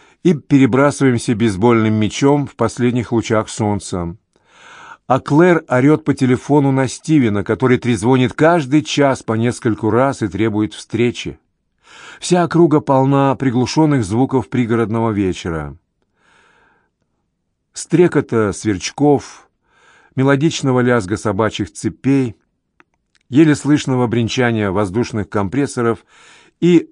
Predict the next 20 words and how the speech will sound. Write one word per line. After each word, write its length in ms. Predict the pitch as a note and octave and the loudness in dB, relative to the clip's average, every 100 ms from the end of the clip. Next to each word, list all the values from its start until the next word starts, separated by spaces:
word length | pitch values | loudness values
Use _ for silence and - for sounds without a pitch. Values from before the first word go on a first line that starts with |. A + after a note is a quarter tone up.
| - | 0
эхо 360 | D3 C#3 C3 | 0 0 -4
шлепков 640 | B2 B2 A2+ - B2+ B2+ | -6 -4 -4 -2 -2 -2
кожи 340 | - B2 A2+ A2+ | -2 -2 0 -2
о 80 | G#2+ | -4
кожу, 540 | - A#2 F2 D#2+ A#1+ _ _ - _ - | -2 -2 -2 -6 -8 _ _ -20 _ -2
когда 520 | A#2 G2+ A2 G#2+ G2+ | -2 2 2 2 0
бейсбольный 640 | E2 G#2+ E2+ A#2+ G#2+ G#2+ | 0 -4 0 0 2 0
мяч 480 | G#2 C3 D3+ - - _ - - - - | 0 0 -2 -6 -18 _ -20 -20 -20 -2
приземляется 920 | B2+ B2 C#3+ E3 D#3 D#3 C#3+ C3 A#2+ | 0 2 2 2 0 -2 -2 0 -2
в 80 | |
плетёные 520 | - B2 - C#3 B2+ A#2 | -2 -4 0 0 2 2
ладоши 500 | A2+ G2 C3 - A2 | 0 0 -2 -2 -4
наших 460 | A2 A2 A2 G2 | -4 -4 -6 -4
потрёпанных 600 | - F#2 A#2+ C#3 A#2+ A#2 | -6 -2 -2 -2 -4 -6
рукавиц. 800 | G#2+ G2 G2+ F2 D2 - - - _ _ _ _ _ _ _ _ _ _ _ - - - - - | -6 -4 -4 -4 -6 -14 -20 -20 _ _ _ _ _ _ _ _ _ _ _ -20 -20 -20 -20 -4
Обычно 580 | C3 C3+ G3 - D#3 D3 | -2 0 -2 -2 -2 0
для 180 | B2 | 0
меня 320 | B2+ B2 C3 C#3+ | 2 2 2 2
это 340 | B2 B2+ C#3 | -2 -2 -4
полночь. 1080 | B2 A#2 G#2+ G2 F2+ E2+ D#2+ - - - _ | -4 -2 0 0 -2 -6 -10 -20 -20 -20 _